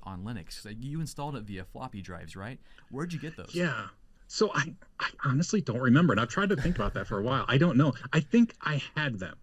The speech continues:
Speaker 1: Oh,
Speaker 2: Because I
Speaker 1: okay.
Speaker 2: think while I was, you know, in the job, you know, the Unix job and stuff, I, I'm sure that my boss had given me stuff to, you know, like, "Hey, you should really learn this," and stuff. So I think I just,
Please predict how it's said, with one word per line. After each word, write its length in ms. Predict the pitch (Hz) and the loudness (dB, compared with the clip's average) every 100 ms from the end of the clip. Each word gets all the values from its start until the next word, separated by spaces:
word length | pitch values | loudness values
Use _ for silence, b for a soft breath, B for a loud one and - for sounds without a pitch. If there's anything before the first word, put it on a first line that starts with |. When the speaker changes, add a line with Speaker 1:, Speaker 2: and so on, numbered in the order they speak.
| _ - - | _ -18 -14
Speaker 1:
Oh, 200 | 123 135 | -10 -4
Speaker 2:
Because 260 | 147 160 151 | 2 2 2
I 60 | |
Speaker 1:
okay. 100 | 147 | 0
Speaker 2:
think 200 | - 190 | 0 0
while 180 | 147 160 | 0 0
I 100 | 156 | 2
was, 340 | 156 135 113 - | 2 2 0 -2
you 100 | 135 | 0
know, 120 | 120 | 0
in 160 | 120 127 | 2 4
the 80 | |
job, 520 | 107 127 113 120 117 117 | 4 2 2 2 0 -4
you 120 | - | -2
know, 140 | 110 101 | 0 0
the 140 | 95 | 0
Unix 420 | 98 107 123 113 | 0 4 4 2
job 280 | - 113 113 | 0 0 2
and 100 | 110 | 2
stuff, 320 | - 117 113 - | 2 0 0 -2
I, 60 | 117 - - | -8 -8 -6
I'm 80 | 113 | -2
sure 260 | 110 - 127 | 0 2 2
that 120 | 120 | 2
my 120 | 92 95 | -2 -2
boss 240 | 92 98 | -2 -4
had 120 | 92 | -2
given 220 | 95 92 | -2 0
me 80 | 92 | 0
stuff 340 | 92 - - - | 0 -2 -4 0
to, 260 | 104 90 | 0 2
you 160 | 92 92 | 2 2
know, 80 | 92 | 2
like, 200 | 90 90 | 2 2
"Hey, 140 | 170 | 6
you 300 | 175 95 92 | 6 4 -2
should 340 | 110 127 98 - | -2 -2 -2 -4
really 260 | 92 117 | -2 0
learn 260 | 120 202 170 | 4 6 6
this," 180 | 90 - | 4 0
and 100 | 92 | -6
stuff. 220 | - 90 | -6 -2
So 120 | - | 0
I 100 | 156 | 0
think 280 | 147 220 220 | 2 2 4
I 60 | 151 | 4
just, 280 | 139 131 | 2 2